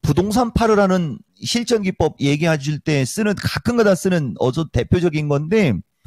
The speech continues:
이처럼 지금 이쪽이 잘 가요. 그 생각난 김에 보르노이서부터 내가 여러분들한테 지난 삼, 사월 달에 미스터 진단에서 박스권에서 움직일 때 진단해줬던 내용이 있거든요.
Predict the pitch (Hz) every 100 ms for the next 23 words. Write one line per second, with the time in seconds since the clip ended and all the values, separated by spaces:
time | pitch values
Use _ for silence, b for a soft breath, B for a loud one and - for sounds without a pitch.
0 | b b b 180 240 226 196 208 190 165
1 | 175 196 175 - 139 135 123 92 95 _
2 | _ _ _ - 170 - - 233 262 262
3 | 240 202 170 131 87 85 b b b b
4 | b b - 139 185 233 233 226 220 202
5 | 196 190 202 139 135 175 160 123 135 170
6 | 160 156 139 160 - 135 151 156 131 -
7 | - - 240 254 233 220 175 160 139 110
8 | 143 - 175 143 143 135 131 120 131 110
9 | - - 247 220 202 147 123 117 127 110
10 | 120 - 131 139 131 113 107 120 98 110
11 | 131 123 107 117 104 120 202